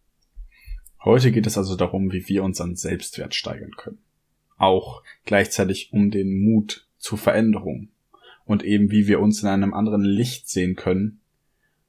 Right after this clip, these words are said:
nicht so sehr fokussiert auf das, was hinter uns liegt und passiert ist, sondern vielmehr auf das zu fokussieren im Jetzt, wie wir unsere Entscheidungen jetzt neu treffen können.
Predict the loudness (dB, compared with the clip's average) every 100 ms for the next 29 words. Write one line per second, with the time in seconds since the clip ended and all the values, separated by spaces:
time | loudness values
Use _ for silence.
0 | _ _ _ _ _ 0 2 2 -4 -10
1 | -2 0 0 -2 -8 -10 -6 -2 -2 -4
2 | -6 -8 -6 -6 -6 -2 0 2 2 0
3 | -4 -8 -8 -10 -10 -8 -4 -4 -4 -4
4 | -4 -4 -2 0 0 -2 -4 -6 -8 -14
5 | -10 -8 -6 0 2 2 -2 -12 _ -4
6 | 0 2 0 0 -6 0 2 0 -2 -4
7 | -2 -4 -4 0 2 2 0 -4 -8 -2
8 | 0 0 -4 -10 -8 0 2 2 2 -2
9 | -4 -4 -6 -12 -14 -16